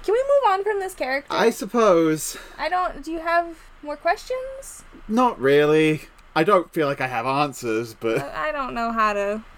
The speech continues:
Speaker 1: how to tell you.
Speaker 2: Yeah.
Speaker 1: This is Hanami. I think Hanami is really cool.
Speaker 2: Okay.
Speaker 1: <laughs> Uh, it's got plant powers.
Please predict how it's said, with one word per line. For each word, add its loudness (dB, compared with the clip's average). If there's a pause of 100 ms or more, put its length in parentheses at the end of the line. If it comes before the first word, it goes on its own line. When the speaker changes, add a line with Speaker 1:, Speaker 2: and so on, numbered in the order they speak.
(100)
Speaker 1:
how -2
to -6
tell 0
you. 0
Speaker 2:
Yeah. 4 (320)
Speaker 1:
This -8
is -10 (280)
Hanami. -2
I 2
think -4
Hanami 0
is -6
really 2
cool. -2 (140)
Speaker 2:
Okay. 0
Speaker 1:
<laughs> -4 (1400)
Uh, -4
it's -14
got -2
plant -8
powers. 0